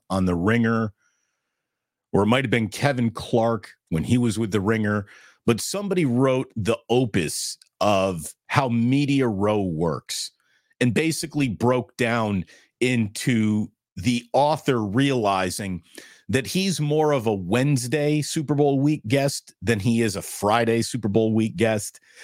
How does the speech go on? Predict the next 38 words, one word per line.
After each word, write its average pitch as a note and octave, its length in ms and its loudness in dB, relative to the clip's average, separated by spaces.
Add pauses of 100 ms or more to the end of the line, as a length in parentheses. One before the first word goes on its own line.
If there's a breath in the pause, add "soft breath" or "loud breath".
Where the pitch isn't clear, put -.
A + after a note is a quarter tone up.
(240 loud breath)
And A#2 100 4
as G#2 220 0
the A#2 100 0
deeper D3 380 2
you C3+ 160 2
get B2+ 200 -2
into B2+ 200 0
the A2 100 2
week, A2 380 2
the G#2 80 0
bigger A#2+ 400 0
the A2 120 -2
guests A2+ 360 -4
become, A2+ 640 0
crescendoing A#2+ 880 0
with G2 180 0
the F#2+ 60 -2
biggest A#2+ 440 -2
celebrities A2+ 580 0
showing A#2 360 0
up G#2+ 160 0
on G2+ 160 0
Radio G#2+ 380 0
Row G#2 380 0 (340 loud breath)
Thursday B2 420 0
and G#2 120 -4
Friday. A2+ 600 0 (460 loud breath)
And, C3 460 -2 (180 loud breath)
you C#3+ 100 2
know, C#3 140 0
our, C#3+ 220 2
our, B2 180 0 (140)
may-, D3+ 260 0
maybe F3 300 0
you're F#3 180 4
a D3 60 2
Monday C3+ 580 0
guest, E2 540 -4